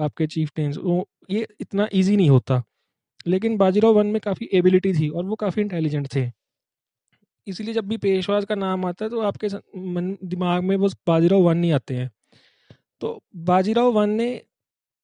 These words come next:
अपने सभी सबॉर्डिनेट्स को ना बहुत सारी सत्ता दी हुई थी राज करने के लिए,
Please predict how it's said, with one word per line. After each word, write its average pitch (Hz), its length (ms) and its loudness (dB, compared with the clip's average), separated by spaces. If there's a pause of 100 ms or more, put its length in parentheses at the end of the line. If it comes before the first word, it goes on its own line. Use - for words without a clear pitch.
(100)
अपने 226 280 -4
सभी 208 220 0
सबॉर्डिनेट्स 180 560 0
को 214 180 -2
ना 240 140 -4
बहुत 180 340 -2
सारी 202 180 0
सत्ता 196 300 0
दी 175 140 2
हुई 135 120 4
थी 147 120 4
राज 139 200 2
करने 135 300 -4
के 135 120 -8
लिए, 135 200 -10